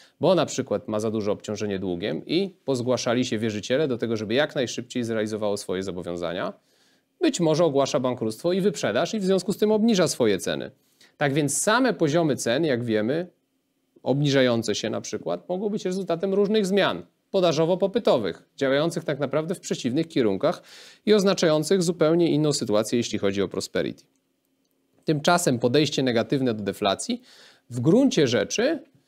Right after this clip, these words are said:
bierze się z, mm, tego myślenia, że to, co dotyczy deflacji tej takiej kojarzonej z Wielką Depresją, z wielkim kryzysem,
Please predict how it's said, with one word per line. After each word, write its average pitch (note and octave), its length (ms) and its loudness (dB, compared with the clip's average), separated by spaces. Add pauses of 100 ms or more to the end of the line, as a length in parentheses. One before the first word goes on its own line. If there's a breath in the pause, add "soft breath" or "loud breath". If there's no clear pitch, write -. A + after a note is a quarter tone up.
(300)
bierze E3+ 340 2
się E3 360 2 (400)
z, B2+ 500 4 (540)
mm, A#2 220 0 (600)
tego E3+ 400 2 (100)
myślenia, C#3 540 2
że A#2 120 -2
to, F#3 140 -2
co E3+ 120 -2
dotyczy C#3+ 380 -2
deflacji C3+ 520 -2
tej G#2+ 140 -4
takiej A2 240 -4
kojarzonej A#2+ 540 0
z G2 60 -8
Wielką E3 300 2
Depresją, B2+ 580 0 (160)
z A2+ 100 -6
wielkim C#3 320 -2
kryzysem, B2+ 540 -2